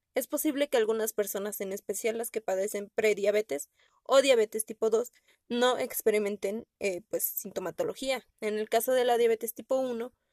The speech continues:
los síntomas tienden a aparecer rápido y a ser, eh, pues, intensos. Algunos de los signos y síntomas de la diabetes de tipo uno y el tipo dos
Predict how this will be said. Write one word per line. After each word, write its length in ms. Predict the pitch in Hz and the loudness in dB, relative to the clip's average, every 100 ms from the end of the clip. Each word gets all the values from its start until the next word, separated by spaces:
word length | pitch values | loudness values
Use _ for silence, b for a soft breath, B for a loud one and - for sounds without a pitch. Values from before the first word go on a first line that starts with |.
| _ _ | _ _
los 180 | 220 226 | 0 0
síntomas 500 | 254 240 247 247 - _ | -2 -4 -2 -2 -6 _
tienden 420 | 233 233 226 233 - | 0 2 0 -2 -6
a 240 | - 208 | -6 -6
aparecer 680 | - 208 - 214 214 - 220 | -2 -2 2 2 2 0 2
rápido 420 | 220 247 311 339 - | 2 2 -2 -6 -4
y 140 | 226 | -6
a 60 | 214 | -4
ser, 320 | 240 226 - _ | -4 -4 -6 _
eh, 220 | - 220 214 | 2 2 2
pues, 240 | - 214 220 | 0 -2 -2
intensos. 640 | 196 220 220 - - - _ _ _ _ _ _ _ | -2 0 0 -2 -8 -16 _ _ _ _ _ _ _
Algunos 400 | 240 247 285 311 | 2 4 2 4
de 80 | 285 | 2
los 160 | 269 247 | 2 -2
signos 600 | - 254 247 247 269 - | -2 -6 -2 -2 -4 -6
y 100 | 226 | -8
síntomas 560 | - 240 226 233 233 | -6 -4 -2 0 0
de 80 | 214 | -2
la 140 | 214 202 | -2 0
diabetes 420 | 214 208 220 214 | 2 2 0 -2
de 100 | 214 | -4
tipo 300 | - 214 202 | -6 -4 -2
uno 420 | 220 233 226 - _ _ | 0 -2 -4 -8 _ _
y 240 | 208 226 - | -8 -8 -6
el 140 | 214 | -6
tipo 320 | - - 185 | -6 -8 -2
dos 300 | 196 233 233 | 2 2 0